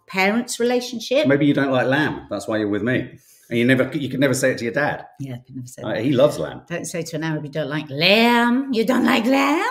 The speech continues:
Speaker 1: What is wrong with you? You don't like lamb?"
Speaker 2: There's some serious thought to this, though. Man flu, um, y-, you know, so this
Speaker 1: So
Speaker 2: is much
Speaker 1: I have always, because of that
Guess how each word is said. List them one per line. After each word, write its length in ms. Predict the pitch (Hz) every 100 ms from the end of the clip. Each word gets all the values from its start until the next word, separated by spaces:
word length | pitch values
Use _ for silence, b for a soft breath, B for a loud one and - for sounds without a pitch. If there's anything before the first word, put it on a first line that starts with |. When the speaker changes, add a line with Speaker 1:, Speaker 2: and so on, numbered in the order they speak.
| 523
Speaker 1:
What 120 | 415
is 100 | 427 -
wrong 240 | 427 523
with 120 | 523
you? 220 | 392 466 302
You 40 |
don't 140 | 269 285
like 180 | 277 262
lamb?" 460 | 254 247 226 202 B B
Speaker 2:
There's 140 | 160
some 100 | 185
serious 360 | 160 226 208 -
thought 220 | 180 160
to 60 | 120
this, 180 | 107 -
though. 140 | 101
Man 200 | 123 170
flu, 480 | 165 160 143 131 131
um, 260 | 143 147 -
y-, 120 | 160 -
you 80 | 208
know, 100 | 170
so 140 | 208
this 160 | 220 269
Speaker 1:
So 60 |
Speaker 2:
is 240 | 175 185 170
much 160 | 208
Speaker 1:
I 60 | 226
have 240 | 233 - 233
always, 800 | 254 254 151 117 _ 170 - _
because 360 | 156 247 247
of 80 | 175 _
that 160 | -